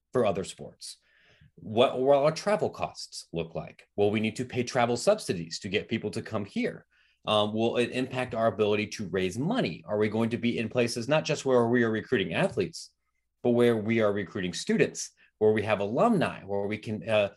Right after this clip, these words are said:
have development events? Like, I, I was literally just talking to an A D at the Division two level who is considering a, a conference change, in part because they can't set up any kind of alumni engagement or alumni development events because where their graduates live are not where they're competing athletically.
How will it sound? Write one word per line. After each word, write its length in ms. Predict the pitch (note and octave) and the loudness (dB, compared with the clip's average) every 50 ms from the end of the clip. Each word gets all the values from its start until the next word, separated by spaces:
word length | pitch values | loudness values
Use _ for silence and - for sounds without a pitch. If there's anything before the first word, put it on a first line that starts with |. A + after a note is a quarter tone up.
| _ _ _ _ _ _ | _ _ _ _ _ _
have 320 | - A2+ A#2+ A#2+ A2+ A2 | -2 0 2 2 0 0
development 760 | - B2+ A#2 G#2+ - E3+ G#3 A#3+ A3+ F#3+ A#2 A#2 G#2 F2+ - - | -2 -2 -2 0 2 2 4 4 4 2 0 -2 -4 -4 -6 -8
events? 440 | - G#2 F#2 F#2+ F#2 E2+ - - - | -10 -8 -8 -8 -10 -10 -8 -8 -4
Like, 200 | A#2+ A#2 A#2+ - | -4 -4 -2 -2
I, 80 | C3 A#2+ | -4 0
I 260 | - C3+ C#3 - C#3+ | 4 4 4 6 6
was 160 | F3 F3+ D#3+ | 4 4 4
literally 380 | C3+ D3 E3 E3+ F#3 E3+ D#3 B2 | 4 4 6 6 6 6 4 2
just 240 | B2 C#3 C3 - - | 0 0 -2 0 -2
talking 320 | C3+ C3+ C3 - C3+ A#2 | -4 -4 -4 -4 -6 -2
to 100 | B2 A2 | -2 -2
an 80 | G#2 G2 | 0 0
A 140 | G#2+ A2+ | 0 0
D 360 | G#2+ G2+ A2 A2 G2+ F2+ - - _ _ - _ _ _ - | 0 0 0 0 0 -2 -4 -10 _ _ -20 _ _ _ -4
at 100 | A2 A2+ | -2 -2
the 80 | A#2+ | -2
Division 420 | G#2 F#2+ G#2+ F2+ A#2 A#2+ A#2+ A2+ F#2 | -4 -2 0 0 0 0 0 -2 -2
two 180 | - C#3+ E3 | 0 0 0
level 440 | D#3 A#2+ F2+ F2+ D#2+ D#2+ D#2+ D#2+ - _ _ _ _ _ - | 2 2 0 0 -2 -6 -10 -10 -14 _ _ _ _ _ 0
who 140 | B2+ C3 B2+ | 2 2 2
is 140 | A#2 - | 0 -4
considering 720 | - - A#2+ G#2+ - - - C#3 C3 C#3 C3 A#2+ A2+ G#2+ - | -6 -8 -8 -6 -6 -2 0 2 2 2 2 2 0 -2 -4
a, 120 | - G#2+ G2+ G2+ | -4 -6 -6 -4
a 160 | - G#2+ G2+ | -4 -4 -4
conference 420 | - - D3 G3 A3+ - F#3+ C3+ - | -4 0 0 0 0 0 -2 -4 -4
change, 560 | - - G#2+ F2+ E2+ E2+ E2 E2 - - _ _ - | -6 -6 -6 -6 -6 -6 -6 -8 -10 -12 _ _ 0
in 160 | D#3 D#3+ D#3+ | 0 0 0
part 420 | - - - C#4 A3+ - - - | -2 -2 -2 0 0 -2 -6 -10
because 600 | A#2+ A2 - A2+ G2+ G2+ G#2 A2 B2+ B2 - - _ _ _ _ _ _ _ _ | -10 -10 -2 0 0 0 2 0 -4 -6 -8 -12 _ _ _ _ _ _ _ _
they 140 | D3 E3 G3 | 4 4 4
can't 440 | F#3+ - - F#3+ F3+ F3 E3 D#3 - - - _ _ | 4 2 0 2 2 2 0 -4 -8 -14 -20 _ _
set 260 | - - - E3+ D#3 | -14 -2 0 4 4
up 160 | E3+ F3 F3 - | 4 4 2 0
any 200 | C#3 D3 D#3+ E3+ | -2 0 0 0
kind 180 | D#3+ D#3+ E3 D#3 | 0 0 0 0
of 60 | C3+ | 0
alumni 420 | C3 B2 B2+ C3+ C#3+ D3+ C#3+ C3+ | 0 -2 -2 -2 -2 -2 -4 -2
engagement 520 | C3 B2+ A#2+ B2 B2+ C#3+ C#3+ B2+ C#3+ B2+ A2 | -2 -4 -2 0 0 0 0 -2 -6 -6 -4
or 40 | |
alumni 440 | A2 A2 G#2+ A#2 A#2+ B2+ C3 C3+ B2+ | -4 -2 -2 0 0 0 0 0 0
development 480 | A#2+ A#2+ A2+ B2 C#3 F#3 G3+ C#3+ A#2 A2 | -2 0 2 2 2 2 2 -2 -4 -4
events 280 | F2+ G#2 A2+ C#3+ - | -2 -2 -4 -4 -6
because 260 | - B2 - C3+ A2+ G#2 | -8 -8 -6 -6 -8 -4
where 200 | G2+ A2+ C3 C#3+ | 0 0 0 2
their 120 | D#3 C#3+ | 2 0
graduates 460 | A2+ B2+ B2 B2+ B2 A#2+ G#2+ - - | 0 0 -2 -2 -2 -4 -8 -6 -4
live 180 | A#2 - - C3 | -2 -2 0 0
are 100 | B2 A2+ | 0 -2
not 200 | A2 A#2 B2+ - | -2 -4 -4 -4
where 100 | A#2+ A2 | -4 -4
they're 120 | A2+ A2+ | -4 -4
competing 460 | A2 - A2 - A#2+ A2+ G#2 G2+ G2 | -6 -8 -10 -6 -6 -6 -4 -4 -4
athletically. 500 | F#2+ F#2+ - C3+ F3 A#3 E3+ - - - | -6 -4 -2 -4 -2 -2 -6 -10 -12 -20